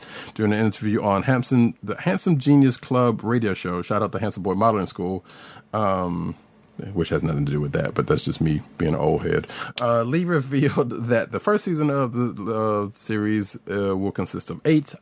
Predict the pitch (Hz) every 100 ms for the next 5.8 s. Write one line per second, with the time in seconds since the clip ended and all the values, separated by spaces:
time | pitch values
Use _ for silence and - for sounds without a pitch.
0 | - 117 123 120 107 101 95 95 - 143
1 | 139 135 127 127 - - - - - 208
2 | 156 143 - 120 127 113 107 104 98 -
3 | 98 - - 82 - - 98 90 87 87
4 | 82 87 85 78 - 85 82 - - 87
5 | 85 - 87 82 82 - 90 85